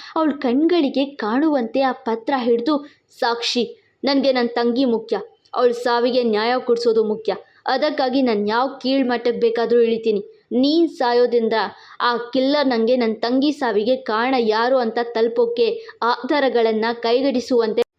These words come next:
ಮಾಡ್ತಾನೆ ಅನ್ನೋದಾದ್ರೆ ನೀನ್ ಬದುಕ್ಬಾರ್ದು. So ನಂಗೆ ಬೇರೆ ಆಪ್ಷನ್ ಇಲ್ಲ ಸಾಕ್ಷಿ" ಎಂದು, "ಪ್ಲೀಸ್ ನನ್ನ ಬಿಡು ಶೌರ್ಯ, ಪ್ಲೀಸ್. ನೀನ್ ಈ ಥರ ಅಂತ ನಾನ್ ಅನ್ಕೊಂಡಿರ್ಲಿಲ್ಲ. ಥು ನೀಚ, ನಿನ್ನ ನಂಬಿ ಮದ್ವೆ ಆದ ನನ್ ಕರ್ಮ. ಹೆಲ್ಪ್,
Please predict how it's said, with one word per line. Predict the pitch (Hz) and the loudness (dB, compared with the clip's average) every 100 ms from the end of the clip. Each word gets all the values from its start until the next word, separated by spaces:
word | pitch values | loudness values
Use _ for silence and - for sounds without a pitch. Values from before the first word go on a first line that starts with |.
| - | -4
ಮಾಡ್ತಾನೆ | 254 254 269 311 294 | 0 0 0 0 0
ಅನ್ನೋದಾದ್ರೆ | 277 254 220 208 240 226 160 - | 0 0 0 0 0 0 -2 -8
ನೀನ್ | - 233 220 | -2 0 0
ಬದುಕ್ಬಾರ್ದು. | 202 214 214 214 196 185 | 2 0 0 -2 -2 -4
So | - - - 311 311 | -10 -12 -4 0 2
ನಂಗೆ | 262 254 240 | 2 2 2
ಬೇರೆ | 202 214 262 | 4 6 6
ಆಪ್ಷನ್ | 240 233 285 254 | 4 2 2 2
ಇಲ್ಲ | 196 233 | 2 0
ಸಾಕ್ಷಿ" | 254 214 202 - 214 226 - _ - | 0 -2 -4 -6 -4 -4 -10 _ -4
ಎಂದು, | 262 247 285 311 - - _ - | 0 2 2 0 -4 -12 _ 0
"ಪ್ಲೀಸ್ | 392 415 453 453 - - - - | 2 4 4 2 -6 -16 -16 -12
ನನ್ನ | 320 403 415 415 381 | -2 2 2 0 2
ಬಿಡು | 370 381 | 2 4
ಶೌರ್ಯ, | 440 427 302 330 392 - 587 - - | 2 2 0 0 -2 -4 -10 -12 -8
ಪ್ಲೀಸ್. | 370 415 494 554 - - _ _ | -2 0 2 2 0 -6 _ _
ನೀನ್ | 370 381 427 370 | 4 6 6 4
ಈ | 359 | 2
ಥರ | 359 349 | 2 2
ಅಂತ | 330 370 | 0 0
ನಾನ್ | 339 330 | 0 0
ಅನ್ಕೊಂಡಿರ್ಲಿಲ್ಲ. | 311 339 370 339 330 294 302 - - | 0 -2 2 2 2 0 -2 -4 -10
ಥು | - 494 392 | -2 2 4
ನೀಚ, | 359 359 359 311 - - | 4 2 0 -4 -4 0
ನಿನ್ನ | 311 277 285 | 4 4 4
ನಂಬಿ | 285 320 381 | 2 0 0
ಮದ್ವೆ | 330 285 277 403 | 0 -2 -2 0
ಆದ | 370 349 | 2 2
ನನ್ | 320 311 403 | 0 0 -2
ಕರ್ಮ. | - 370 349 381 359 - - | -2 -2 0 -2 -6 -10 -10
ಹೆಲ್ಪ್, | - 466 453 415 | -2 2 2 0